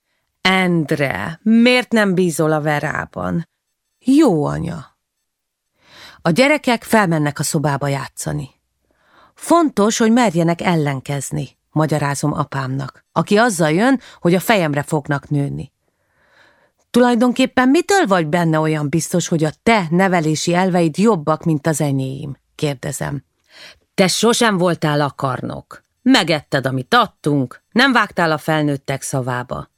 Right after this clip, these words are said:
nem ellenkeztél. Persze, mert két évesen megvertél. Utána már nem volt sok gondod. Anyám megfogja a karomat. Vera, miért nem így volt? Ha nem úgy viselkedtem, ahogy elvárta, felemelte a hangját.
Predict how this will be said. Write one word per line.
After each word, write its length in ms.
nem 280
ellenkeztél. 960
Persze, 320
mert 180
két 240
évesen 360
megvertél. 720
Utána 380
már 180
nem 180
volt 200
sok 240
gondod. 440
Anyám 300
megfogja 460
a 60
karomat. 600
Vera, 440
miért 320
nem 160
így 220
volt? 380
Ha 120
nem 200
úgy 160
viselkedtem, 680
ahogy 200
elvárta, 640
felemelte 600
a 40
hangját. 640